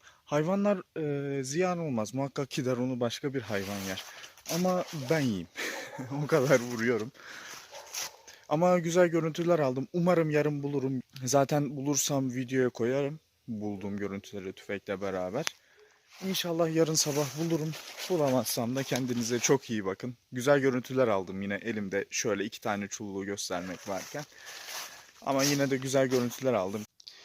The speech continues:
Sabah gittim, baktım. Kuşlara bulamadım, çulluklara bulamadım.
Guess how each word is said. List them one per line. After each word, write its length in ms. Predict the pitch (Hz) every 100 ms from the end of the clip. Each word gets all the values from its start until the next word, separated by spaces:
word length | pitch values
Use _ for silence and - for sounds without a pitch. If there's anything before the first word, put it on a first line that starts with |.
| - - - _
Sabah 500 | - - 143 151 156
gittim, 400 | - 160 117 117
baktım. 560 | 139 135 - 123 127 190 _ _ _ _ _ _ _ _ -
Kuşlara 460 | - 170 - 113 135
bulamadım, 380 | 123 98 87 87
çulluklara 520 | - 120 104 98 123
bulamadım. 480 | 123 120 98 92 156